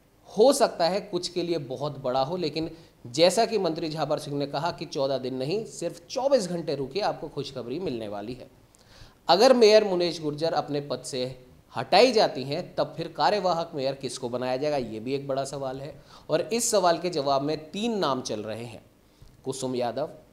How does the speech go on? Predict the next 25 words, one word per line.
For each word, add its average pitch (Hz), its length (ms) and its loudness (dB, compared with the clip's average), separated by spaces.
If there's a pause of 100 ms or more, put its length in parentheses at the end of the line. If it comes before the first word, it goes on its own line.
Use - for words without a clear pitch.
(400)
ललिता 135 480 0
जायसवाल 123 520 -4 (100)
और 131 160 -10 (100)
कपिला 131 300 -2
कुमावत। 101 420 -10 (180)
आपको 120 260 -8
बता 131 200 -2
दें 180 180 -2
कि 180 120 -4
इन 175 280 -2
तीनों 180 600 -2
के 214 140 -2
ही 190 140 0
नाम 175 220 -2
इसलिए 160 300 -4
चल 160 160 -4
रहे 139 140 -6
हैं 165 80 -6
क्योंकि 156 240 -8
कहा 143 240 -4
यह 170 140 -2
जा 135 160 -2
रहा 135 80 -2
है 147 60 -2
कि 175 240 -4